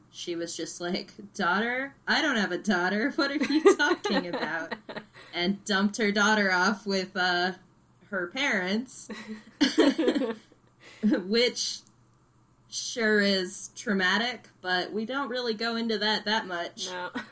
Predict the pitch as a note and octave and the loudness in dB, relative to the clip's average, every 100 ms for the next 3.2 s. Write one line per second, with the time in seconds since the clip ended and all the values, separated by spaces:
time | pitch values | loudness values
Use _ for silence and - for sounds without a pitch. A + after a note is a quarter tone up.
0 | F#3 A3 A#3+ G#3 G3 G3+ G3+ - _ - | -2 2 4 4 2 0 -2 -20 _ -20
1 | - - _ _ _ _ _ _ _ _ | -20 -20 _ _ _ _ _ _ _ _
2 | _ _ A3+ A3+ C#4+ G#3+ A#3 A#3+ A#3+ A#3 | _ _ 0 0 0 0 2 2 2 0
3 | A3 | 0